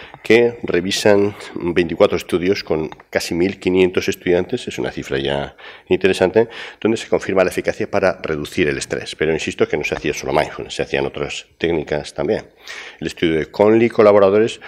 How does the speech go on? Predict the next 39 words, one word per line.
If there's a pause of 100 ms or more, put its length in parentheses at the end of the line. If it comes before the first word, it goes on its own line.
(180)
dos
mil
diecisiete,
ya
ven
qué
reciente
es
todo,
¿eh?
El
año
pasado. (380)
¿No?
Por
eso
les
decía (300)
la
gran
actividad
que
hay
investigadora
en
este
momento.
De
nuevo,
metaanálisis
de
sesenta
estudios,
en
este
caso
ya
más
impresionante,